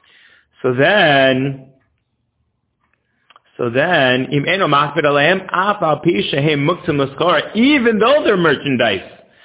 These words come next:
Muktzim L'Tatzalam, you're allowed to take the Uchadivrei Harav Hamagid. Because Vatos is a kli, hamukta, mach, maschich, saron, kis,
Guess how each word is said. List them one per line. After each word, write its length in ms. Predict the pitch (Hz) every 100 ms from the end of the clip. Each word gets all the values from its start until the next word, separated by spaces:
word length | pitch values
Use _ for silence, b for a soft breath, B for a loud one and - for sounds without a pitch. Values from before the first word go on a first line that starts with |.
| B B -
Muktzim 300 | 131 196 202
L'Tatzalam, 800 | 127 120 123 117 120 110 101 101 - _ _ _ _ _ -
you're 160 | 135
allowed 300 | 139 143 160
to 80 | 156 160
take 180 | 160
the 80 | 151
Uchadivrei 580 | 156 156 143 147 175 160
Harav 340 | 143 143 156
Hamagid. 540 | 139 135 139 160 127 - B B 131
Because 220 | 120 170
Vatos 400 | 151 131 160 139
is 60 | 127 127
a 20 | -
kli, 540 | 139 147 170 208 - -
hamukta, 920 | 131 131 175 - 170 156 156 - -
mach, 260 | 143 156 143
maschich, 360 | 131 - 123 127
saron, 240 | 123 113
kis, 220 | 147 202